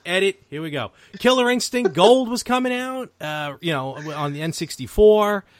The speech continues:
Uh, Killer Instinct was big on the N sixty-four too. I remember that. No, new Killer Instinct that came out recently on one of the new gen consoles, I think. But, uh, no, it was a good game.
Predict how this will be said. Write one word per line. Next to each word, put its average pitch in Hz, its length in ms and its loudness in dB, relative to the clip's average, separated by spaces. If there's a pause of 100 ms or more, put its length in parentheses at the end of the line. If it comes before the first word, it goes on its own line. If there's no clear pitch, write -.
(240)
Uh, 123 180 -6
Killer 208 240 0
Instinct 202 220 -4
was 113 140 -8
big 151 240 0
on 117 120 -4
the 107 100 -6
N 104 100 -8
sixty-four 104 560 -12
too. 151 200 -10
I 101 60 -10
remember 104 260 -12
that. 113 220 -8
No, 135 140 -4
new 196 240 -2
Killer 190 240 -4
Instinct 131 300 -10
that 110 100 -16
came 131 180 -10
out 110 180 -10
recently 101 540 -12 (680)
on 113 540 -8
one 131 140 -6
of 120 40 -8
the 117 60 -6
new 135 160 -4
gen 113 240 -8
consoles, 95 500 -16
I - 60 -20
think. - 400 -14 (1400)
But, 98 240 -14
uh, 101 80 -10
no, 151 160 0
it 143 60 0
was 131 100 -6
a 135 60 -10
good 117 160 -8
game. 107 160 -12